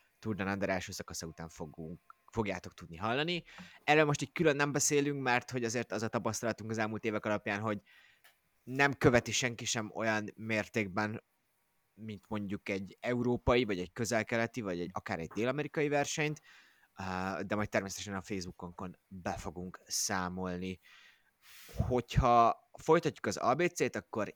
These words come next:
Intermarché Vanti, ugye Szürkosz eltűnik, azért fontos ezt így kezdeni, mert hallani lehetett nagyon komoly pénzügyi problémákról a csapatnál, és, ö, most kétezer-huszonnégy január tizenötödikén is azért az egyik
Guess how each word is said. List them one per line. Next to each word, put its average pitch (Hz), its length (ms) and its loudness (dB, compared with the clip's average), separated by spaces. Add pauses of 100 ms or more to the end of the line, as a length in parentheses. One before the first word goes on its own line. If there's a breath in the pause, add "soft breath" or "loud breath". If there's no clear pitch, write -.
(160)
Intermarché 110 920 -2
Vanti, 135 600 -4
ugye 90 240 -8
Szürkosz - 540 -6
eltűnik, 151 600 -4 (240)
azért 104 260 -4
fontos 104 340 -6
ezt - 160 -8
így 101 100 -8
kezdeni, 104 340 -4
mert 101 300 -4 (580 loud breath)
hallani 113 420 8
lehetett 101 360 2
nagyon 107 300 -2
komoly 95 320 -4
pénzügyi 123 440 -6
problémákról 135 680 2
a 117 80 0
csapatnál, 107 960 0
és, - 400 -6 (380)
ö, 95 260 -6
most 101 300 -2 (140)
kétezer-huszonnégy 98 920 -4 (460 soft breath)
január 92 380 -2 (120)
tizenötödikén 98 680 -6
is 92 100 -8
azért 90 280 -8 (360)
az 98 100 -4
egyik 95 300 -8